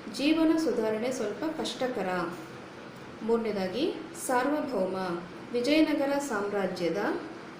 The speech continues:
ಸಾರ್ವಭೌಮತ್ವವನ್ನು ಕೃಷ್ಣದೇವರಾಯರು ಹೊಂದಿದ್ದರು. ದೌಲತ್ತು.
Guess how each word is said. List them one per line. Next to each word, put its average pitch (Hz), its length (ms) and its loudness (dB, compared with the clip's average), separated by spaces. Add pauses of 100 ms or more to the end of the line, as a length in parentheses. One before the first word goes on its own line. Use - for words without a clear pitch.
(1400)
ಸಾರ್ವಭೌಮತ್ವವನ್ನು 254 1300 2 (320)
ಕೃಷ್ಣದೇವರಾಯರು 262 1120 4
ಹೊಂದಿದ್ದರು. 190 640 2 (880)
ದೌಲತ್ತು. 240 840 2